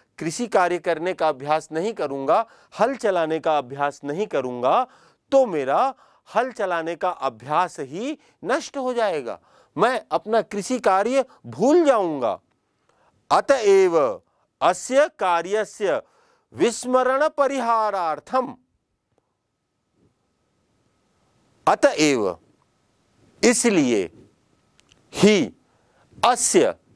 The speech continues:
इस का, कार्यस्य, कार्य का, इस कृषि कार्य का विस्मरण परिहारार्थम अर्थात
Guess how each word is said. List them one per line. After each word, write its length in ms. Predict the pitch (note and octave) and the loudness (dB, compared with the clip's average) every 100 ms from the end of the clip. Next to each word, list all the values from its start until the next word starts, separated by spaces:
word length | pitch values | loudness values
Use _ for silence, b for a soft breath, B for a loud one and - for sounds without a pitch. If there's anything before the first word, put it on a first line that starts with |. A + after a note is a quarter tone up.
| - | 0
इस 360 | B3+ B3 - - _ _ _ _ _ - | 2 4 0 -8 _ _ _ _ _ 2
का, 240 | G3+ D#3+ - _ - | 2 2 -2 _ 0
कार्यस्य, 760 | E3+ F3+ A3 A#3+ - - A2+ - | 2 2 4 2 0 -8 -8 -2
कार्य 400 | F#3+ G#3 A#3 G3+ | 0 2 2 -2
का, 240 | - F#2 F2 _ _ _ _ _ _ _ - | -4 -8 -14 _ _ _ _ _ _ _ 0
इस 260 | G#3+ A#3 - | 2 2 -2
कृषि 420 | C#3+ D3 A#3+ B3+ | -4 -2 0 0
कार्य 440 | F3 C3+ C3+ E3 | 2 0 0 -2
का 400 | E3+ D#3 F#3 C#3 - b b b b | 0 0 2 -2 -6 b b b b
विस्मरण 840 | A#2 G#3+ A3 A3+ A3+ A3 A3 A3 C#4+ | 0 0 0 0 2 2 2 0 -2
परिहारार्थम 1160 | - A3 C4+ A#3 A3+ G#3 D#3+ A#2+ A2 A2+ F2+ D#2+ _ _ _ _ _ _ _ _ _ _ _ _ _ _ _ A#2 | 0 -2 0 0 0 -2 -4 -6 -12 -18 -20 _ _ _ _ _ _ _ _ _ _ _ _ _ _ _ _ -4
अर्थात 480 | A#2+ D3 G#3 B3 | -2 2 0 -2